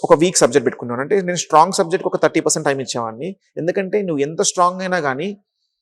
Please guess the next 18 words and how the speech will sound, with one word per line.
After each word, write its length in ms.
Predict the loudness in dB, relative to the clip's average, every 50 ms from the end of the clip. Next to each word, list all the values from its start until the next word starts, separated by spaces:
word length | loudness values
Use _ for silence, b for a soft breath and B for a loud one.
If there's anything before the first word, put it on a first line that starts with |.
| _ _ _ _ -6 -2
ఆ 40 |
స్ట్రాంగ్‌ని 560 | -2 -2 2 6 6 6 6 6 4 2 2 2
నువ్వు 180 | 2 2 4
మర్చిపోవద్దు, 680 | 4 4 4 2 2 4 6 4 4 4 4 2 0
ప్లస్ 280 | 2 4 2 2 2 2
నువ్వు 240 | 0 0 0 -2 -2
ఇంకా 180 | 0 0 0
స్ట్రాంగ్ 360 | 0 2 2 0 0 0 0 -2
అవ్వాలి, 280 | -2 -2 0 0 0
మిగతా 260 | -2 -2 -4 -2 0
వాళ్ళకన్నా 300 | 0 0 0 -2 -2 -4
ఫైవ్ 180 | -2 -2 -2 0
మార్క్స్ 200 | 0 -4 -2 -4
ఎక్కువ 160 | -2 -2 0
తెచ్చుకోవాలంటే 480 | -2 -2 -4 -2 -4 -4 -4 -4 -6 -8
దాన్ని 240 | -8 -8 -8 -4 0
డైలీ 220 | 2 4 4 6 6
చదవాలి. 320 | 6 4 4 -2 -6 -8